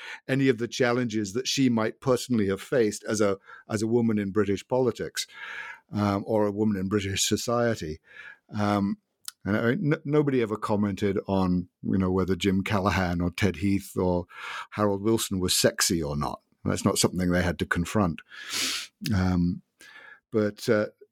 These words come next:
no, uh, it, it certainly doesn't, uh, suit, uh, my, uh,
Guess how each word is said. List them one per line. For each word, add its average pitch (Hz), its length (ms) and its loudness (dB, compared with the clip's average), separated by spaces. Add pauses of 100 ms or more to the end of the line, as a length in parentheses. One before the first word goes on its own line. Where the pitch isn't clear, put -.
(160)
no, 127 360 0 (100)
uh, 120 180 0
it, 135 240 0
it 156 180 0
certainly 165 540 0
doesn't, 120 560 -2 (260)
uh, 104 160 2
suit, 123 540 2 (400)
uh, 98 260 2
my, 117 880 0 (380)
uh, 104 220 0